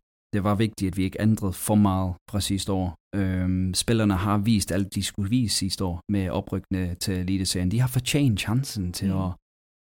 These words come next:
Speaker 1: til at, til at vise sig frem. Og hvis vi skulle lige pludselig have købt en otte spillere,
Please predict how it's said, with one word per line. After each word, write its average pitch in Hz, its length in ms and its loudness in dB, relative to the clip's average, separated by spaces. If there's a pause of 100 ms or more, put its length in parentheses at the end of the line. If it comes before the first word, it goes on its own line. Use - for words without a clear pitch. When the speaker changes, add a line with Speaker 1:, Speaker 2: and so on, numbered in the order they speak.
Speaker 1:
til 113 100 0
at, 104 500 2
til 120 100 0
at 104 140 2
vise 143 200 2
sig 87 140 -4
frem. 127 400 2
Og 98 160 0
hvis 135 220 2
vi 135 60 6
skulle 113 260 4
lige 123 160 4
pludselig 127 340 4
have 113 100 2
købt 123 280 -4
en 120 120 4
otte 120 260 2
spillere, 123 500 0